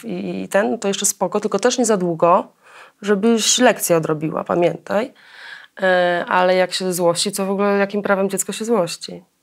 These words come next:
tak? Więc ja po prostu zrozumiałam, że ja faktycznie nie umiem się złościć.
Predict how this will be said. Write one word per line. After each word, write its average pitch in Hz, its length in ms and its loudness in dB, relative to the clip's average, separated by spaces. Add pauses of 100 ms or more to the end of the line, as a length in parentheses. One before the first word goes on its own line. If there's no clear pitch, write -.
(160)
tak? 190 200 -6 (160)
Więc 190 200 -8
ja 196 60 -10
po 190 100 -20 (100)
prostu 196 480 -6 (540)
zrozumiałam, 190 580 2
że 190 140 -4
ja 196 60 0
faktycznie 196 440 -6
nie 202 80 -2
umiem 175 260 -2
się 233 100 -10
złościć. - 680 -2